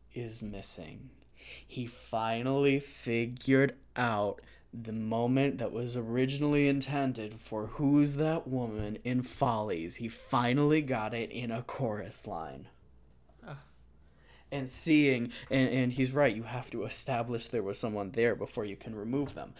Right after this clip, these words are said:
Speaker 1: But he established
Speaker 2: Uh-huh.
Speaker 1: that Paul was there, and you see that gap in the line, and it
Speaker 2: Yeah.
Speaker 1: is heartbreaking.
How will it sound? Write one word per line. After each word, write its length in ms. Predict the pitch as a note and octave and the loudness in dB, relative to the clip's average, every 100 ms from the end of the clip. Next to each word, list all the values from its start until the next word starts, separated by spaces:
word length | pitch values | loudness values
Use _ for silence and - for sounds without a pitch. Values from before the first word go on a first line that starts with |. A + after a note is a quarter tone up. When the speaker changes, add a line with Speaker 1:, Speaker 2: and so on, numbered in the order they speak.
| - - | -18 -10
Speaker 1:
But 120 | B2 | -8
he 160 | B2 | -4
established 720 | G#2+ - - A2+ A2+ A#2 A#2+ - | -4 -4 -2 2 4 4 2 2
Speaker 2:
Uh-huh. 80 | A2+ | -2
Speaker 1:
that 60 | |
Paul 280 | - A#2 G#2+ | 0 -2 0
was 220 | G#2 A2+ | 0 -4
there, 300 | A#2 A#2+ G2+ - | -2 -2 -2 -4
and 180 | B2 | -8
you 140 | A#2+ A#2 | -6 -6
see 400 | - - B2+ B2+ | -4 0 0 0
that 320 | B2+ F#2+ - | -4 -6 -8
gap 360 | - G#2 F2+ - | -8 -8 -8 -10
in 180 | B2 A#2 | -8 -4
the 100 | A2+ | -2
line, 480 | G#2+ G2+ F2 D2+ C2+ - - - | 0 0 0 -4 -10 -14 -16 -8
and 280 | B2 G#2+ | -6 -4
it 160 | A2 F#2+ | -6 -6
Speaker 2:
Yeah. 160 | F3+ C#3+ | -6 -6
Speaker 1:
is 240 | F#2 G2 | -10 -12
heartbreaking. 880 | - - - D3+ - - - - - | -18 -12 -6 -6 -8 -14 -14 -14 -16